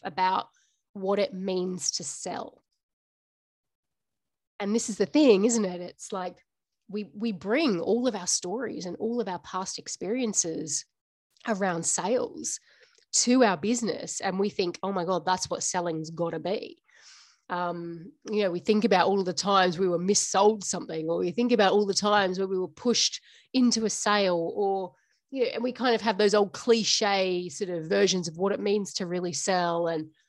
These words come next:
and we kind of, no wonder we cringe is kind of what <laughs> I want to say. And,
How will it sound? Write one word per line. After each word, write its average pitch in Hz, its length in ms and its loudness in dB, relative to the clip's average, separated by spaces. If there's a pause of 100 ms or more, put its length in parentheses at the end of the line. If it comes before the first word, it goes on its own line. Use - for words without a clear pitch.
(400)
and 220 100 -2
we 220 60 4
kind 302 340 -4
of, - 60 -14 (100)
no 262 240 2
wonder 262 300 2
we 202 100 -2
cringe 277 580 0
is 220 140 0
kind 220 220 0
of 202 80 0
what 226 140 6
<laughs> - 20 -2
I 1047 120 -2
want - 160 6
to 508 100 8
say. 247 540 2
And, 202 140 0